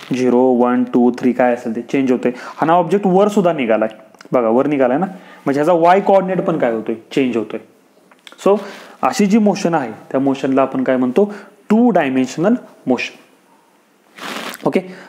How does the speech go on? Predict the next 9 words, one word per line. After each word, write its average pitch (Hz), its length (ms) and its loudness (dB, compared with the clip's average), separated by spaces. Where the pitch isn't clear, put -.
आणि 135 180 -2
थर्ड, 180 200 2
थ्री 214 160 4
डायमेन्शनल 180 500 0
मोशन 160 320 0
म्हणजे 127 200 0
motion 147 460 0
in 160 140 2
a 220 100 0